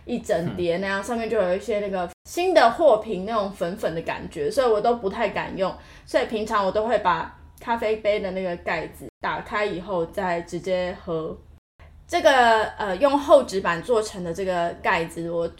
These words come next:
Speaker 1: 喝起来就是会觉得特别有温度，而且不会让我感到害怕，其实就蛮顺的。所以我觉得这个纸的杯盖有为它有一个大加分。而且呢，它的纸杯是白色的，然后那个杯盖是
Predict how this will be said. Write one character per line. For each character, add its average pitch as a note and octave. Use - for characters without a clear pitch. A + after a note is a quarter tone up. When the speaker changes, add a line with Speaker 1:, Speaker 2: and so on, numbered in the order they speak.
Speaker 1:
喝 D4
起 D4
来 F3
就 A#3+
是 C4+
会 G4+
觉 F4+
得 C#4
特 E4
别 A#3+
有 G3+
温 A3+
度， G#3+
而 A3+
且 A#3
不 G3
会 A3
让 A3
我 F#3
感 F3
到 F3
害 F#3+
怕， F3
其 C#4
实 C4
就 C4
蛮 G3
顺 F#3+
的。 -
所 -
以 D#4
我 A3
觉 G3+
得 G3+
这 A3+
个 G3+
纸 F#3
的 F#3
杯 G3+
盖 G3+
有 F3
为 G#3
它 G3
有 E3+
一 -
个 G3
大 F3
加 E3+
分。 E3+
而 A#3+
且 C4+
呢， G#3+
它 A#3+
的 B3+
纸 F3
杯 G3
是 G#3
白 E3+
色 F3+
的， C#3+
然 F#3+
后 A3
那 B3+
个 A3
杯 G#3
盖 G#3
是 G#3